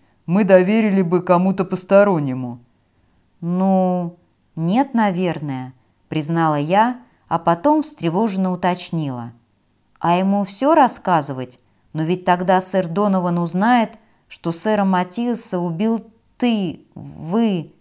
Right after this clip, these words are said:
Speaker 2: Я запнулась, не зная, как теперь правильно обращаться к Ленилиру, однако тот только раздражённо отмахнулся.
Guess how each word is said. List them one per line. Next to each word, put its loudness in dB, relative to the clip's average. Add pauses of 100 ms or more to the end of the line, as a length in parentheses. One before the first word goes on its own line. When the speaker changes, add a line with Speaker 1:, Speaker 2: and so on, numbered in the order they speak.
(640)
Speaker 2:
Я 0
запнулась, 0 (340)
не -4
зная, 0
как 2
теперь -4
правильно 0
обращаться -2
к -14
Ленилиру, -2 (300)
однако 0
тот 0
только -4
раздражённо -2
отмахнулся. -4